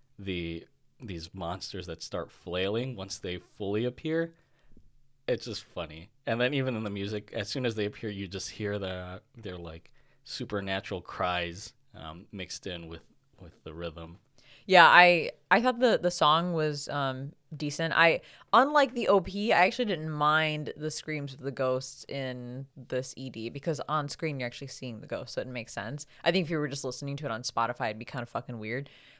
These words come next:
Speaker 2: But for me, what sold the E D was, uh, just the visuals, the combination of, again, as I mentioned earlier, the ghosts and the, the cute moe stuff. Like, it, it was just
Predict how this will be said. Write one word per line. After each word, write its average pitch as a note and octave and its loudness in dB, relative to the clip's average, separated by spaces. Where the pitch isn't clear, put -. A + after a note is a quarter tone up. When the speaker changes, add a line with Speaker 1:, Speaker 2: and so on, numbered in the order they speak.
Speaker 2:
But E3+ 6
for F#3 6
me, F3+ 4
what D3+ 4
sold D3 4
the C#3+ -2
E C#3 -4
D C#3 -2
was, C3 2
uh, A#2+ -2
just C#3+ -4
the D3 0
visuals, B2 -2
the - -4
combination C3+ -2
of, A#2+ -2
again, B2 -4
as E3+ 2
I E3+ 0
mentioned E3 0
earlier, D3 2
the F#3+ 2
ghosts E3+ 8
and D#3+ 2
the, C#3+ 4
the D3 -4
cute D3 -6
moe C3+ 0
stuff. C3 0
Like, C#3 0
it, C#3 -2
it D3 -2
was C#3+ -2
just - -4